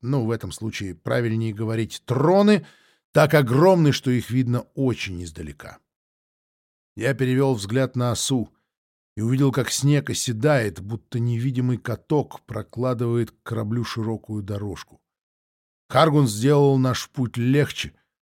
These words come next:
локально повысив силу тяжести.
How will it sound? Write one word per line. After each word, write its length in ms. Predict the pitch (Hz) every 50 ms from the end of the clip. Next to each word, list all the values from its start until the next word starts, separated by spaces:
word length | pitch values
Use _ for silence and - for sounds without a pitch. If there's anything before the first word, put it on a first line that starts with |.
| _ _ _
локально 580 | 107 113 113 113 - - 143 139 135 127 120 107
повысив 520 | - 113 110 110 120 120 - - 113 104 -
силу 420 | - - 113 110 107 101 101 95
тяжести. 800 | - _ - 110 92 85 78 76 73 69 - - - 80 -